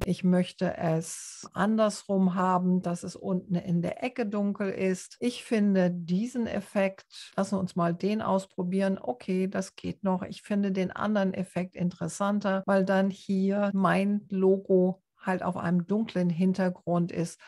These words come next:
und ich, äh, trotzdem einen coolen Farbverlauf im Bild habe. Wenn du dich fragst, wie du dein Logo dort reinbekommst, einfach über das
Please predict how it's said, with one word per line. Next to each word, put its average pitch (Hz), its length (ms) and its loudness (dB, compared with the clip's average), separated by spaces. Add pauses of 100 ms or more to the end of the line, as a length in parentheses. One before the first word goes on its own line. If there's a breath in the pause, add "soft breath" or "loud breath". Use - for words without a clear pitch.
(200 loud breath)
und - 180 -4
ich, - 240 -10
äh, 180 280 -2
trotzdem 180 680 0
einen 170 540 0
coolen 175 580 0 (140)
Farbverlauf 170 1040 -2
im 185 220 4
Bild 165 440 -2
habe. - 380 -6
Wenn 226 160 6
du 254 80 6
dich 233 220 0
fragst, 220 480 0
wie 214 180 0
du 208 160 -2
dein 170 400 0
Logo 233 380 2
dort 240 420 0
reinbekommst, 190 960 0
einfach 190 800 0 (100)
über 175 560 0
das 175 340 -4